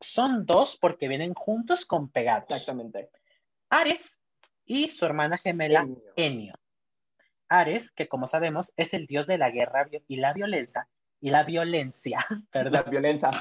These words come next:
Speaker 2: Es como la influenza
Speaker 1: La violencia.
Speaker 2: y la influencia, ¿no? Son como
Speaker 1: Exacto, es la violencia y la violencia.
Speaker 2: Ok, ok.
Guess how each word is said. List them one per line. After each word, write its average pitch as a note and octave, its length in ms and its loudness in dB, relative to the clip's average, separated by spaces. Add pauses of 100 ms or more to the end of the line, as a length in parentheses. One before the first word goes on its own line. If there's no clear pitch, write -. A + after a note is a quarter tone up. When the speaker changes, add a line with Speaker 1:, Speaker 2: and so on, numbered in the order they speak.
(960)
Speaker 2:
Es G#3 160 2
como A#3+ 220 6
la G3 100 6
influenza F3+ 460 4
Speaker 1:
La - 60 8
violencia. D3+ 440 4
Speaker 2:
y - 40 2
la F3 40 -2
influencia, E3+ 680 2
¿no? D#3+ 280 0 (580)
Son D#3+ 160 4
como D3 400 -2 (600)
Speaker 1:
Exacto, C#3+ 540 2
es C#3 80 0
la E3+ 140 6
violencia E3 480 2
y G#3+ 40 6
la F3+ 120 8
violencia. C3+ 560 -4
Speaker 2:
Ok, B2 160 -6 (120)
ok. A2+ 220 -8